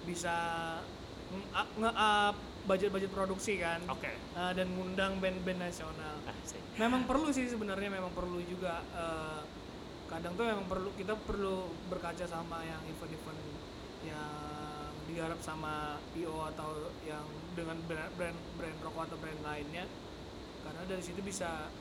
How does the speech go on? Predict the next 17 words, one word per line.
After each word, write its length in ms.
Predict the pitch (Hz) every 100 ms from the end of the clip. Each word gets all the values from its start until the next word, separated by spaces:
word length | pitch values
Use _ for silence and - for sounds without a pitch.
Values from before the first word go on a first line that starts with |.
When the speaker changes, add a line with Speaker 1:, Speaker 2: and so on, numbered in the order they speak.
| - - - - - - - - - 185
Speaker 1:
bisa 180 | 175
belajar, 340 | 180 160 170 202
bisa 200 | 180 175
belajar 280 | 170 143 127
Speaker 2:
Hmm. 100 | 165
Speaker 1:
banyak. 200 | 160 - - - - - - - -
Speaker 2:
Eh, 300 | 175 180 175 -
apakah 380 | 196 220 254 262
tidak 380 | 220 190 202 - - - - - - -
dapat 340 | 175 175 196 175
dipungkiri 560 | 180 180 170 156 185
bahwasanya 640 | 196 151 160 151 156 180 - - - - - -
perusahaan 400 | - 180 180 185
rokok 260 | 175 175 175
ini 280 | 175 208 220 - - -
mempunyai 520 | 185 185 190 190 185
funding 560 | 190 185 185 196 196